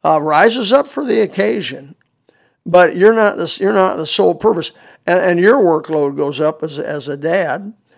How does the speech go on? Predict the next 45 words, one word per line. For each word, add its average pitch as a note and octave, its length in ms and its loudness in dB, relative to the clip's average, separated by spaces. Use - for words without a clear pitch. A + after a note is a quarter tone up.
uh, D3+ 240 -2
if D3+ 240 -4
you're, C#3 280 -4
if C#3+ 140 -8
you're C#3 140 -8
a C3+ 60 -10
man E3 280 -8
out B2 140 -10
there. C#3+ 180 -8
So D#3 360 -2
it's - 200 -4
a E3+ 120 -2
season A#3 640 0
of E3+ 220 -4
life. E3 320 0
It's F3 140 -6
a G#3 80 4
busy F#3+ 440 4
season, E3+ 400 -2
a E3+ 60 -2
hectic F#3+ 400 -2
season, E3+ 300 -4
a D#3+ 80 0
wild E3+ 480 2
season, D#3+ 320 -2
but F3+ 120 -2
enjoy G3 380 0
every G3 300 2
bit F#3+ 220 0
of F#3 140 2
it F3 220 4
because G3+ 280 0
that G#3+ 160 2
season G#3+ 380 0
will G3+ 160 2
come G#3 260 -2
to G#3 140 4
an G#3 80 2
end G#3+ 140 2
like F3 180 -2
every G3 300 0
other G3+ 240 2
season G#3 360 -4
of F#3+ 120 -2
life, G#3 640 0